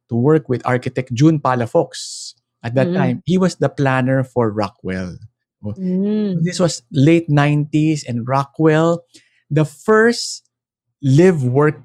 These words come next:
Speaker 1: play township yan. The fir-, almost the first yan na ganun, na, na parang compact, na puro, na building, may mall, may offices.
Speaker 2: Mm.
Speaker 1: And it was a power plant at that time na talagang, uh, it was outskirt. It was nothing. People don't wanna go there.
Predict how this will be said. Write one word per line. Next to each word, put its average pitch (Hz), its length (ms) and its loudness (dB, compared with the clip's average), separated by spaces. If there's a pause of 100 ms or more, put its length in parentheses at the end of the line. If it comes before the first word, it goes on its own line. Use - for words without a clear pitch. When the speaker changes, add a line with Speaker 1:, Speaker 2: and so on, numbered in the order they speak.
Speaker 1:
play 139 480 0 (240)
township 120 560 -4
yan. 113 240 -4
The - 20 -4
fir-, 127 300 -4
almost 156 400 -2
the 120 80 2
first - 320 0
yan 135 160 0
na 110 80 -4
ganun, 120 240 0
na, 110 160 -2
na 113 160 -6
parang 120 320 -2
compact, 120 480 -2
na 107 80 -8
puro, 107 400 -8
na 110 160 -4
building, 160 480 0
may 117 160 -2
mall, 165 240 0
may 127 160 -2
offices. 117 720 -8 (320)
Speaker 2:
Mm. 175 320 -6
Speaker 1:
And 156 240 2
it 170 80 -4
was 180 240 -2
a 156 160 -4 (240)
power 135 400 0 (160)
plant 127 320 0
at 120 160 -8
that 107 240 -4
time 101 240 -6
na 117 160 -6
talagang, 196 560 -2
uh, 160 160 -2
it - 80 -8
was 165 240 -6
outskirt. 127 560 -2
It 135 160 -8
was - 240 -4
nothing. 110 640 -4
People 165 320 0
don't 151 160 0
wanna 139 240 0
go 117 160 2
there. 98 400 -4